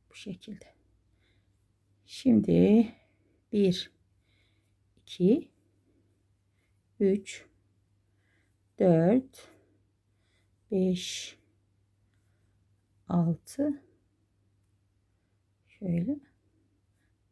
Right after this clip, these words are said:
ve yedi. Şimdi bunu da direkt yuvanın içine sık iğne ile geçişimi yaptım. Şöyle. Bir,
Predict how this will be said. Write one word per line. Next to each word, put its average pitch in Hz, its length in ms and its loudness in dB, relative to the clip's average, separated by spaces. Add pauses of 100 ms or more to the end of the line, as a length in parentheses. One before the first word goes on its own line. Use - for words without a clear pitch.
ve 190 260 -4 (220)
yedi. - 200 -16 (1700)
Şimdi 220 480 4
bunu 214 300 2
da 190 480 2 (200)
direkt 190 640 2 (720)
yuvanın 190 360 2
içine 175 380 -2
sık - 260 -10
iğne 160 220 -2
ile 156 140 -4
geçişimi 175 580 -6
yaptım. - 380 -12 (800)
Şöyle. - 420 -12 (1700)
Bir, 269 500 4